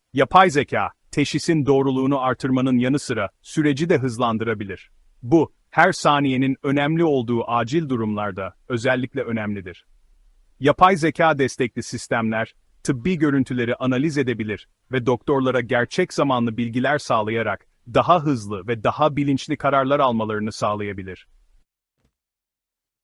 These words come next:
Tıbbi görüntüleme, çok çeşitli hastalıkları teşhis etmede ve izlemede çok önemli bir rol oynar.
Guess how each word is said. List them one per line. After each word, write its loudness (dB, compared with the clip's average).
Tıbbi 0
görüntüleme, 0
çok 2
çeşitli 0
hastalıkları -2
teşhis -4
etmede -2
ve -6
izlemede -4
çok 0
önemli -2
bir 0
rol 0
oynar. -10